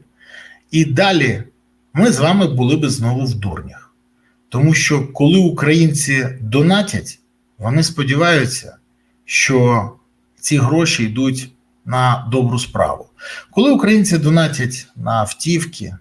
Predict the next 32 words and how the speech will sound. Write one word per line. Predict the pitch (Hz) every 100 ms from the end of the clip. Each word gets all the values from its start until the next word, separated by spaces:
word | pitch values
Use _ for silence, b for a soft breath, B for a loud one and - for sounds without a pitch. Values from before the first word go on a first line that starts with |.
| -
на | 101 107
дрони, | 95 104 131 151 127 98 - -
вони | 135 247 247
вірять, | 214 185
що | - 143
ці | - 185
автівки | - 196 185 - 139 127 110 - _
будуть | 117 160 147 - - _ _ _ _ _ 120
допомагати | 123 127 127 156 127
нашим | 127 127 117
військовим | 120 120 165 147 123 117
або | 113 135
рятувати | 104 110 107 117
життя, | 113 147 208
або | 226 160 127
вивозити | 143 131 135 139 123 117 113
їх | 110 -
на | 107
поле | - 233 202 160
бою, | 139 139 110
або | 101 101
з | -
поля | 240 208 165
бою, | 160 135 127 B B
а | 127
дрони | 135 196 247 156
будуть | 185 156 127
нищити | 160 165 147 139
окупантів. | - 127 90 - - -
Коли | - 135 139
вони | 131 127
донатять | 117 123 127 123 - 95 -